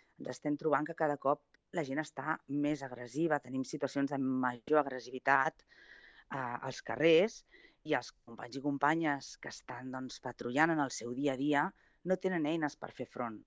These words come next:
a aquestes situacions. Nosal-, pensi que nosaltres només disposem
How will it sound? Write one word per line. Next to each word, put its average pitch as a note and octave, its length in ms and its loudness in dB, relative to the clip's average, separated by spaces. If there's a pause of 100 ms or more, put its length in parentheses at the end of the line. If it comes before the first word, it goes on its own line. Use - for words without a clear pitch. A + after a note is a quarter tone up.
(320)
a - 120 -12
aquestes - 360 -10
situacions. - 720 -12 (140)
Nosal-, C3 360 -6
pensi C#3+ 260 2
que F3 80 6
nosaltres E3 400 0
només C#3+ 220 -2
disposem D3 580 -4